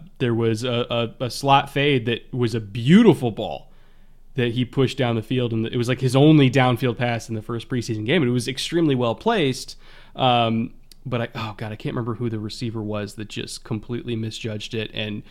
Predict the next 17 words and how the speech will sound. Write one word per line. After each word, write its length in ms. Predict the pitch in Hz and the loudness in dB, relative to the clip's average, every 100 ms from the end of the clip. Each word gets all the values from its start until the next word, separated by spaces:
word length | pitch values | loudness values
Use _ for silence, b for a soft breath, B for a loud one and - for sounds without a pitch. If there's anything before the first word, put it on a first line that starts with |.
| B B B - | B B B -4
didn't 300 | 131 123 - | 0 0 -2
turn 280 | 131 120 | -2 0
to 60 | 113 | 0
get 160 | 110 110 | -2 -2
it 120 | 104 | -2
back 240 | 110 107 | -6 -6
shoulder. 500 | - 113 104 107 101 - b b b | -8 -6 -6 -6 -8 -12 b b b
Uh, 220 | - 107 104 | -12 -8 -6
might 180 | 135 208 | -2 2
have 60 | |
been 100 | 165 | 2
Calvin 320 | 131 123 110 | 2 0 -2
Austin, 340 | 101 98 - - | -4 -6 -8 -14
if 120 | - | -14
I 40 | |
recall 300 | - - - - | -16 -14 -16 -14
correctly. 360 | - - 110 | -16 -14 -14